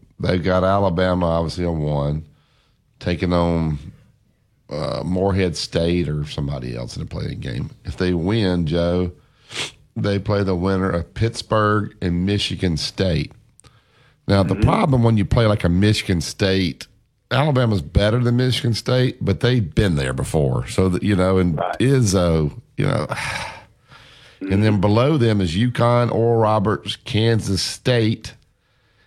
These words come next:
Speaker 1: and Hofstra. So you're gonna look at, be looking at uconn or Kansas State in the Sweet
Speaker 2: Mm-hmm.
Speaker 1: sixteen, which is what you just said. Um,
Speaker 2: Mm-hmm.
Speaker 1: the bottom of that bracket, uh, Kansas, been there before,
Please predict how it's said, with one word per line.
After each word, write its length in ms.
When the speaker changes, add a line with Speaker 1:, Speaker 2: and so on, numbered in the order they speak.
Speaker 1:
and 100
Hofstra. 640
So 100
you're 160
gonna 240
look 180
at, 100
be 100
looking 320
at 80
uconn 600
or 100
Kansas 560
State 520
in 120
the 80
Sweet 320
Speaker 2:
Mm-hmm. 180
Speaker 1:
sixteen, 640
which 220
is 80
what 220
you 80
just 260
said. 380
Um, 420
Speaker 2:
Mm-hmm. 180
Speaker 1:
the 80
bottom 380
of 80
that 220
bracket, 640
uh, 460
Kansas, 840
been 180
there 140
before, 600